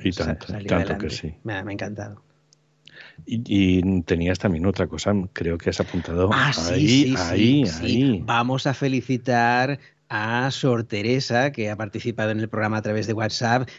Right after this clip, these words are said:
Speaker 2: de la comunidad de monjas trinitarias contemplativas de Andújar, porque mañana, amigos oyentes, es,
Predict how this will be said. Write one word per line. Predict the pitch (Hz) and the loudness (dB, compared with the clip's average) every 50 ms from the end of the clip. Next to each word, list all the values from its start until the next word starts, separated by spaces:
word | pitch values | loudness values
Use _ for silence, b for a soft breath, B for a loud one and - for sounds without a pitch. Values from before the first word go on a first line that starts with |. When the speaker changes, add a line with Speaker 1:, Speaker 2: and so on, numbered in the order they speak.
| B - | B -6
Speaker 2:
de | 113 120 117 | -4 -2 -2
la | 120 117 | -2 0
comunidad | - 123 113 113 113 110 113 107 113 113 120 123 120 | 0 0 0 2 0 0 0 0 2 4 4 4 4
de | 120 117 | 4 4
monjas | 117 120 123 120 - 120 113 - - | 2 2 2 0 0 -2 -2 -2 -4
trinitarias | 113 117 117 117 113 - 120 120 120 120 117 113 113 | -4 -2 0 0 2 2 2 2 4 2 2 0 0
contemplativas | - 117 113 113 123 110 117 117 113 123 123 123 123 127 | -2 -2 -2 0 -2 -2 -2 -2 0 2 2 2 4 4
de | 135 | 4
Andújar, | 139 143 147 - 160 147 - | 6 6 4 4 4 0 0
porque | - 139 117 - 143 | 0 -2 0 0 0
mañana, | 131 135 131 131 127 127 131 131 | 2 2 2 2 2 2 2 2
amigos | 127 127 127 123 123 117 | 2 2 2 0 0 0
oyentes, | 131 127 120 117 117 127 113 - | 0 0 2 2 0 -2 -2 0
es, | 127 127 131 B | 0 0 0 B